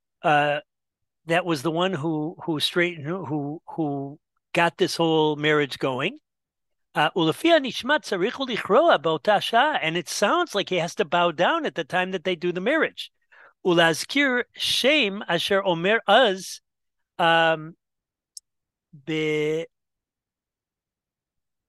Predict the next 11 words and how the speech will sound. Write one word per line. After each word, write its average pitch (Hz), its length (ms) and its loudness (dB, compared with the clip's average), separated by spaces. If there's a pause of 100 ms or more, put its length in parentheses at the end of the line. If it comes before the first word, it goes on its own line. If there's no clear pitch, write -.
(680)
um, 147 640 -4 (260)
Bifnei 160 380 2
HaKomer. 143 340 0 (360)
And 165 140 0
he 165 80 0
has 202 300 2
to 226 80 -2
mention 170 800 -4
some 240 560 2
idolatrous 165 920 0
name 147 540 -2